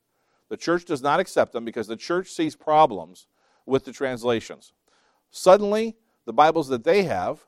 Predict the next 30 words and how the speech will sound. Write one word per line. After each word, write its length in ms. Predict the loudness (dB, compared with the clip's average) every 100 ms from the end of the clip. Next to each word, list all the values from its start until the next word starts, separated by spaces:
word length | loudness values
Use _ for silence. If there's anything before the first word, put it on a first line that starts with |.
| _
the 120 | -12
books 280 | -4 -6 -4
that 140 | -4
they 160 | -2 -2
have, 220 | -2 -4
the 80 | -4
letters 360 | 0 0 0 -4
that 140 | -4
they 180 | -4 -4
have, 200 | -6 -2
don't 220 | 0 0
match 260 | 0 -2 -4
this 160 | -12
Bible. 360 | -8 -8 -8 -20 _ _ _ _ _ _ _ _ _ _ _ _
This 140 | -8 4
Bible 300 | 4 6 4
has 200 | 4 0
things 240 | -8 -4
in 140 | -4
it 180 | -4 -10 _ _ _ _
that 260 | 0 0 -2
are 140 | -2
not 240 | -2 -2
in 100 | -2
theirs. 380 | -4 -6 -6 -12
And 120 | -12 -12
this 100 | 0
Bible, 260 | 2 2
more 160 | 0 -2
importantly, 560 | 4 4 4 -2 -12